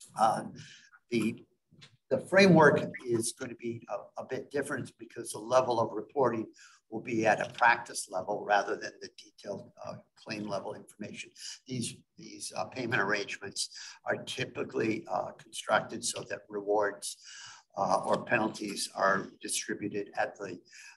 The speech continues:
uh, provider, the kin, the, uh, the practice level as opposed to individual physician or much less a patient level.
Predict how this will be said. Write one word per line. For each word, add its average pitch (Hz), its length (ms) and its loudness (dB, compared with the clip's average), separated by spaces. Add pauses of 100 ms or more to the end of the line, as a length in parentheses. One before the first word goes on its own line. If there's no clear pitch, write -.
uh, 90 200 -2
provider, 101 880 4
the - 60 -20 (140)
kin, 110 440 -4 (280)
the, 90 260 -14 (500)
uh, 92 300 -6 (1080)
the 95 340 -6 (160)
practice - 480 2
level 101 460 -2
as 104 180 0
opposed - 480 -6
to - 160 -8 (400)
individual 104 480 -6
physician - 680 -6
or - 260 -20
much 107 240 -4
less - 380 -4
a - 40 -16 (380)
patient - 360 -10
level. - 340 -12